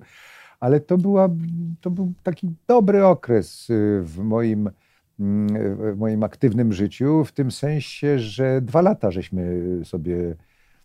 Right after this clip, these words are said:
mm, myśleli o, o, o książce z Arkiem i z Łukaszem i spotykaliśmy się. Wie pan, tych spotkań było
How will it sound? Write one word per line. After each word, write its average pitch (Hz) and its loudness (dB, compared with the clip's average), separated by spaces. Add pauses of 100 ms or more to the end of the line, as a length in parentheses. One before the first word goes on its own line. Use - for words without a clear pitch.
(120)
mm, 92 -4
myśleli 98 -2
o, 90 -2
o, 92 -2
o 104 -6
książce 95 -6
z 87 -6
Arkiem 92 -4
i 95 -4
z 82 -10
Łukaszem 95 -4
i 131 -2
spotykaliśmy 117 -6
się. - -6 (460)
Wie 160 4
pan, 147 2
tych - -2
spotkań 156 0
było 131 2